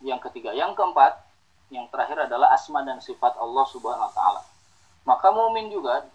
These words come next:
di-, tidak dikatakan mukmin yang, yang sempurna kalau dia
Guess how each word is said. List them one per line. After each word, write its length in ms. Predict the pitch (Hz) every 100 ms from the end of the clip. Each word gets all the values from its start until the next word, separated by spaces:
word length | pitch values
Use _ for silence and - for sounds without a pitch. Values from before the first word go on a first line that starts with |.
| 156
di-, 160 | 170 - -
tidak 240 | 190 175
dikatakan 320 | 165 156 151
mukmin 320 | 151 170 147
yang, 160 | 127 120 - _ _ _
yang 160 | 131 123
sempurna 560 | - - - 123 123
kalau 160 | 135 143
dia 160 | 139